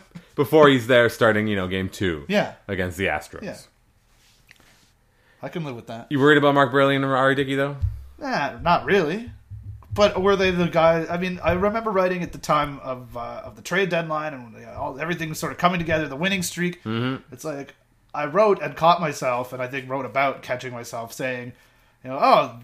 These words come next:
Speaker 2: Estrada and Dickey and Buehrle, they're all going right at the absolute perfect moment." Except this isn't the <laughs> perfect moment. Like, the perfect moment is a month from now in October. Like, they,
Speaker 1: Mm-hmm.
Speaker 2: them going real well in July
Speaker 1: It's
Speaker 2: was
Speaker 1: nice.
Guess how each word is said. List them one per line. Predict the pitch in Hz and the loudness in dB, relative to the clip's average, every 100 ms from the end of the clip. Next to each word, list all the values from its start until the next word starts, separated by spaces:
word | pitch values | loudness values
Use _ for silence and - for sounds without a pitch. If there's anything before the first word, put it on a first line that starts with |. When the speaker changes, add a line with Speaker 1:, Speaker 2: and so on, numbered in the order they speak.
| - | -16
Speaker 2:
Estrada | 135 190 220 190 | -10 2 4 4
and | 139 151 | 0 -8
Dickey | 208 151 | -8 -8
and | 127 | -6
Buehrle, | 165 202 160 | 0 0 0
they're | 135 | 0
all | 180 190 | 2 2
going | 165 185 170 | 2 0 2
right | 143 175 | 0 0
at | 143 | -2
the | 143 156 | -4 -2
absolute | 170 - 165 - | 0 -2 -6 -2
perfect | 170 165 151 | -2 -2 0
moment." | 175 139 117 - _ _ _ | 0 0 -8 -16 _ _ _
Except | - - 151 156 - | -14 -4 0 0 0
this | 185 | 0
isn't | 277 240 180 | 0 0 -4
the | - | -6
<laughs> | 170 | -6
perfect | - 147 160 170 | -6 -6 -4 -4
moment. | 151 185 | -4 -4
Like, | 147 156 | -6 -8
the | - | -6
perfect | 233 190 175 | -6 -2 2
moment | 214 165 151 | 2 2 -4
is | 151 139 - _ _ _ - | -6 -8 -12 _ _ _ -4
a | |
month | 170 214 | -2 -2
from | - 139 | -4 -8
now | 131 123 127 | -6 -6 -6
in | |
October. | 131 131 220 170 123 117 | -8 0 2 2 0 -10
Like, | 127 127 | -8 -4
they, | 117 196 | -2 0
Speaker 1:
Mm-hmm. | 214 | -2
Speaker 2:
them | 220 240 | -4 -2
going | 214 214 190 | 2 2 4
real | 190 175 | 2 4
well | 185 185 | 6 6
in | 160 151 | 4 -2
July | 135 135 180 147 120 127 - _ _ _ | -6 2 4 4 2 -8 -12 _ _ _
Speaker 1:
It's | 127 127 | -4 2
Speaker 2:
was | |
Speaker 1:
nice. | 147 190 | 6 8